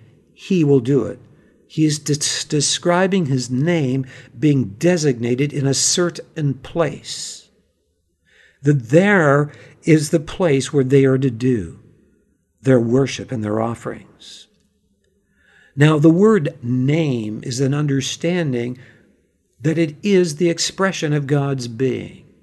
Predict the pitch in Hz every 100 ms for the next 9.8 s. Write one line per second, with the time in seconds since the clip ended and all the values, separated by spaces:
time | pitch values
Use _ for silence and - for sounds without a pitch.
0 | _ _ _ _ _ _ _ _ _ _
1 | _ - - - _ - 123 - - 165
2 | 190 196 - 151 143 139 120 110 123 139
3 | 123 123 110 175 110 113 113 - - _
4 | - 180 143 123 117 - - _ _ 120
5 | 147 139 - - _ _ _ _ 135 170
6 | 202 156 117 120 123 - - _ - 143
7 | 120 123 120 104 98 - _ 151 147 131
8 | 147 143 - - - 185 185 175 147 147
9 | 135 143 143 131 131 123 - -